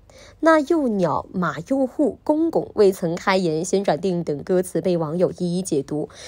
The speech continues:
炮口的另一边则是那英、中国好声音等等。十三年的雅俗之争，迄今为止啊，那英与刀郎的战争已经燃起了十三年的硝烟。而起因呢，也是因为音乐。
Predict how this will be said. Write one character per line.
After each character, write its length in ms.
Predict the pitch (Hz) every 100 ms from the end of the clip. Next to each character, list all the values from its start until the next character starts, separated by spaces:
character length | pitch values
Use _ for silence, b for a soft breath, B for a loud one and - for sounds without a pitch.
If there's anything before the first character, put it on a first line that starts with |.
| B -
炮 220 | - 294
口 160 | 233
的 80 | 214
另 220 | 240 247
一 40 | 240
边 260 | 233 226 226
则 160 | 185
是 160 | 185 208
那 240 | 208 196
英、 240 | 185 185 196
中 180 | 196
国 100 | 190
好 240 | 196 175 151
声 160 | 180
音 140 | 180 175
等 180 | 147 180
等。 160 | 170 - b b _
十 160 | - 226
三 200 | 240 240
年 200 | 185 196
的 140 | 190
雅 260 | 185 143 147
俗 220 | - 170
之 200 | 180 180
争， 220 | 180 180
迄 180 | - 147
今 140 | 170
为 160 | 165 165
止 160 | -
啊， 120 | 151 -
那 160 | 196
英 220 | 175 170 170
与 80 |
刀 240 | 139 170 170
郎 160 | 147
的 100 | 147
战 260 | 147 196 165
争 220 | 170 170
已 80 | 156
经 240 | - 160 -
燃 220 | 143 170
起 160 | -
了 100 | -
十 200 | 170 -
三 200 | 156 170 170
年 120 | 156
的 60 |
硝 200 | - 180
烟。 200 | 190 202 - B B B
而 280 | - 220 311
起 360 | 311 - 175 160
因 240 | 254 285
呢， 160 | 285 285
也 160 | 190
是 160 | 170 202
因 80 | 202
为 100 | 202
音 220 | 247 277
乐。 180 | 254